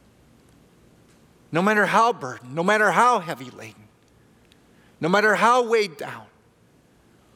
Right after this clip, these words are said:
I come just as I am. Like, decide right now. Before the table is open, decide right now.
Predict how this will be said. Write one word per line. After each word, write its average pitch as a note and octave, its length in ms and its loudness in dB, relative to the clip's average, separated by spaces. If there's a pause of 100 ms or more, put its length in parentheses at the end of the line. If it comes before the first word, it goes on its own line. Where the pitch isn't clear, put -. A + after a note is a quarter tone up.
(1040)
I C3+ 140 -6
come C#3+ 280 -6
just B2+ 300 -8
as - 140 -10
I - 100 -16
am. - 220 -20 (240)
Like, C3 140 -14
decide G3+ 520 0
right F3+ 260 -6
now. B2+ 220 -12 (2500)
Before F#3+ 320 0
the G#3 100 0
table G#3 340 0
is F3 100 -4
open, F3+ 240 -6
decide D#3+ 400 -2
right E3 260 -4
now. B2+ 240 -14